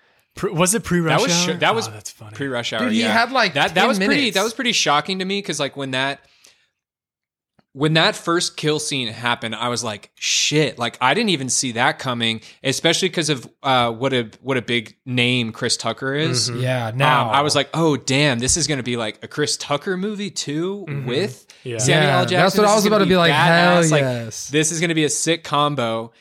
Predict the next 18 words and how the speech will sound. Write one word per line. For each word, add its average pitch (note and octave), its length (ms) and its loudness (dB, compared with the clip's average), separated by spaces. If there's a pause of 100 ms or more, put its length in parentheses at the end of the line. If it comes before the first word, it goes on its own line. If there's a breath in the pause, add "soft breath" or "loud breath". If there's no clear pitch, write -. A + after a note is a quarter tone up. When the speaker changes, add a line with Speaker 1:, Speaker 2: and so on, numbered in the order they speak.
(300 soft breath)
Speaker 2:
And D3 180 2
then C#3+ 280 0 (160 soft breath)
just E3 200 0
the F#3 100 4
way B2+ 400 0
that G#3 180 -4
they G3 160 2
sh-, - 320 -6
the C3+ 120 -4
way C#3 280 0
that A#3 180 -6
they A3 140 0
filmed C3+ 800 -6 (580)
the, A#2+ 600 -2
the B2 140 -4
shooting C3 580 0
scenes, A2+ 680 -4
Speaker 1:
Mm-hmm. G#2+ 120 -16